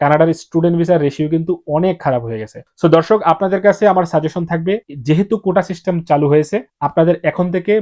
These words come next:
ভালো ইউনিভার্সিটির র্যাঙ্কিং দেখে অ্যাপ্লাই করতে হবে। আপনারা যদি এখন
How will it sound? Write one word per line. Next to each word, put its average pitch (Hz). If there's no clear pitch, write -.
ভালো 143
ইউনিভার্সিটির 160
র্যাঙ্কিং 160
দেখে 170
অ্যাপ্লাই 131
করতে 117
হবে। 107
আপনারা 160
যদি 160
এখন 165